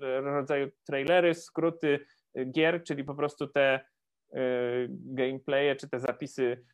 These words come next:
gier, e, brał, t-, brał różne grafiki, g-, różne te animacje i z nich, z nich tworzył takie zapowiedzi, zajawki, które potem gdzieś lądowały w różnych miejscach do oglądania i, i przyciągały uwagę.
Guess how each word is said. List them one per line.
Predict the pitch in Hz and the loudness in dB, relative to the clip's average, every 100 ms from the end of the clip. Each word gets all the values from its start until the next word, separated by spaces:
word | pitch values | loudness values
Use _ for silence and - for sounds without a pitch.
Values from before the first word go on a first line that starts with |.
| _ 127 123 | _ -10 0
gier, | 143 139 | 4 4
e, | 135 - - 127 123 120 | 2 -6 -6 -2 -2 -2
brał, | 127 135 135 147 165 | 0 2 4 4 4
t-, | 160 139 135 | -2 -8 0
brał | 147 139 135 | 4 4 4
różne | 139 143 131 123 127 123 | 0 -2 -4 -4 -6 -10
grafiki, | 131 143 131 - 160 - 147 147 | -2 0 0 -4 -6 -2 -4 -2
g-, | 139 | -6
różne | 139 139 143 131 | -6 -6 -6 -4
te | 127 | -4
animacje | 131 135 143 180 220 180 | -6 -4 -2 0 2 2
i | 143 | 0
z | |
nich, | 160 170 - 101 | -2 -6 -8 -10
z | 139 | -8
nich | 160 - | -8 -10
tworzył | - 151 147 139 139 - _ _ | -2 0 2 2 2 -4 _ _
takie | 127 - 135 123 | -10 0 4 4
zapowiedzi, | 131 - 131 143 143 143 131 | 2 -2 -2 -2 -2 -4 0
zajawki, | 131 127 135 - 123 | 2 4 2 -2 -10
które | - 123 | -2 0
potem | 120 120 120 120 | 0 -2 -4 -4
gdzieś | 113 117 - | -6 -10 -6
lądowały | 123 123 123 120 117 117 | -4 -2 2 2 2 0
w | |
różnych | 120 120 113 | -6 -8 -10
miejscach | 120 117 - 117 - 120 | -8 -8 -2 -2 -2 -2
do | 117 | 0
oglądania | 117 120 117 117 113 120 - _ _ _ | 0 -2 -2 -2 0 -4 -8 _ _ _
i, | 113 117 117 120 | -10 -8 -8 -10
i | 117 | -12
przyciągały | - - 123 120 117 120 | -14 -8 0 2 4 2
uwagę. | 123 110 107 165 | 0 0 2 2